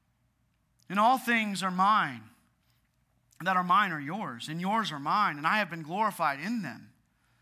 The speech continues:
In other words, because these men belong to you and you have given them to me, and we are unified in divine nature, I am requesting this of you, Father.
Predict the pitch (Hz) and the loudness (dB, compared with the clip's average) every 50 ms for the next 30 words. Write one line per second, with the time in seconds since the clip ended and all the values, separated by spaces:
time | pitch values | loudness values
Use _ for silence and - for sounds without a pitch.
0 | _ _ _ _ - - 233 254 254 254 254 277 294 302 262 240 185 170 220 - | _ _ _ _ -8 -2 0 2 4 6 6 4 4 2 -2 -2 -2 -2 -2 2
1 | - 320 262 254 294 262 226 269 277 247 196 226 208 196 220 240 269 320 359 359 | 2 2 2 2 0 0 2 0 0 0 0 -2 -2 0 4 8 8 8 8 8
2 | 294 - 214 190 185 185 180 190 196 202 233 220 - - - 277 240 - - 185 | 4 -4 -8 -6 -4 -2 -2 -2 0 2 2 0 0 -2 -12 -16 -16 -8 2 4
3 | 254 311 339 339 285 269 262 247 233 - - - 277 311 330 330 285 247 220 196 | 4 4 6 4 4 4 4 4 2 0 0 0 0 0 0 0 -2 -2 -2 -2
4 | 185 180 180 185 180 165 - - - - - _ 214 254 254 240 226 190 220 285 | -2 0 0 -2 -2 -4 -10 -18 -20 -20 -12 _ 2 4 6 6 4 4 2 2
5 | 330 339 262 - 285 269 254 247 226 226 220 208 214 190 240 240 247 240 226 208 | 2 0 2 6 8 8 8 8 4 2 -4 -4 2 4 6 6 6 4 2 0
6 | 202 226 294 254 - - 190 170 156 - - 269 233 - - 220 285 349 359 330 | 0 0 0 0 -2 -2 -2 -4 -4 -6 -12 -18 -12 0 6 6 6 6 6 2
7 | 269 254 240 214 - - - 294 320 311 - - - 285 262 240 220 202 185 214 | 0 0 -2 -4 -4 2 2 2 4 4 -2 -2 0 0 0 0 -2 -2 -2 -2
8 | 196 - - 208 190 180 156 170 175 165 151 131 - - - - _ _ - - | -2 -2 -2 -2 -2 -2 -2 -4 -6 -6 -6 -6 -10 -16 -20 -20 _ _ -10 -4
9 | 143 139 131 123 123 117 113 | -4 -4 -4 -6 -10 -18 -20